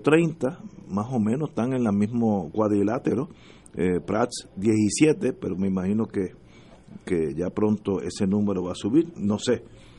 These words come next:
estoy especulando, pero me pregunto, ustedes que,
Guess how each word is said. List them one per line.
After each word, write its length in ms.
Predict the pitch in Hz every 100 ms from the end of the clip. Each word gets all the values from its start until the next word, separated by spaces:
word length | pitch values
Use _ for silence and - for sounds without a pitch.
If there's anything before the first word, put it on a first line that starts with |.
| -
estoy 380 | 90 87 98 107
especulando, 600 | 107 110 104 127 110 87
pero 340 | 131 135 110 - - 190 220 -
me 120 | 131
pregunto, 580 | - 233 180 - 123 95 - - - -
ustedes 400 | 110 147 156 175
que, 160 | 151